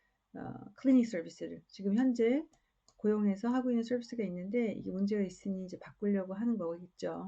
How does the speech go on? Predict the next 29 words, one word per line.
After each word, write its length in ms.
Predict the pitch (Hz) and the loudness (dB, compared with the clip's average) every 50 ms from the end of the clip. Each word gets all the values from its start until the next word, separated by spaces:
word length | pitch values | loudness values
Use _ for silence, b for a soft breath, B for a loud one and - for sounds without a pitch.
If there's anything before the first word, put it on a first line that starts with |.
| 208 208 | -8 -8
음, 280 | 180 170 175 180 180 - | -8 -10 -12 -14 -18 -20
그래서 420 | - 170 - - 185 208 240 254 b b b b b b b _ - | -20 -18 -12 -6 -2 -2 -2 -2 b b b b b b b _ -16
이게 220 | 180 180 180 180 | -12 -10 -8 -10
맞고요. 520 | 165 156 139 - _ _ 185 170 160 156 143 - | -10 -12 -14 -16 _ _ -8 -6 -6 -8 -10 -10
만약에 500 | 196 190 190 185 180 185 185 185 180 - _ _ _ _ | -8 -8 -8 -6 -6 -6 -6 -6 -8 -10 _ _ _ _
불안불안, 500 | - 202 196 190 185 190 214 240 269 294 302 269 | -4 -4 -4 -4 -4 -2 0 0 0 0 -2 -4
이게 200 | 196 196 196 196 - - | -6 -6 -6 -6 -8 -8
이렇게 420 | 185 185 185 - - 196 185 180 | -8 -8 -8 -8 -6 -6 -6 -6
좀 300 | 185 180 180 180 180 180 b b b b b b _ _ | -8 -10 -10 -10 -10 -10 b b b b b b _ _
돼요? 320 | _ - 196 220 233 233 - _ _ - | _ -2 -2 -2 -2 -4 -8 _ _ -10
Question 280 | 240 233 - 226 220 | -10 -6 -4 -2 0
mark? 220 | 247 285 285 - _ | 0 0 0 -2 _
그러면 380 | - 208 190 190 190 196 202 - _ _ - | -8 -6 -6 -6 -6 -8 -10 -14 _ _ -8
다른 220 | 233 226 226 214 | -6 -4 -2 -2
거 80 | 208 202 | -2 -2
제끼고 380 | 202 202 202 - 202 202 185 | -2 -4 -4 -2 0 0 0
가야죠. 360 | 175 165 160 160 - 170 165 165 | 0 -4 -6 -8 -8 -10 -10 -8
뭐, 160 | 160 160 b b b b b b _ 233 | -8 -10 b b b b b b _ 0
he 80 | 220 | 2
has 200 | 214 202 196 196 | 4 4 2 2
just 240 | - 190 196 - 202 | 0 -4 -4 -2 0
received 340 | 208 202 - - 226 202 202 | 0 0 0 0 -2 -2 -2
a 60 | 202 | -2
promotion. 520 | - 214 208 208 214 214 - 285 311 339 - _ _ _ _ _ _ _ | -2 0 0 0 0 -2 0 0 -2 -2 -4 _ _ _ _ _ _ _
승진했대? 760 | - 302 302 285 285 269 240 214 208 - 240 247 262 262 - - - | -2 0 2 4 4 4 4 2 0 0 0 0 0 0 -4 -8 -10
아니죠. 480 | 185 185 185 185 190 185 196 240 294 b b b b b b - | -10 -10 -8 -6 -4 -2 -2 -2 -2 b b b b b b -6
She 140 | - - 254 | 0 2 2
is 120 | 240 240 - | 2 2 0
opening 540 | 202 202 - 226 226 233 240 262 269 - | -4 0 2 2 4 6 6 4 4 2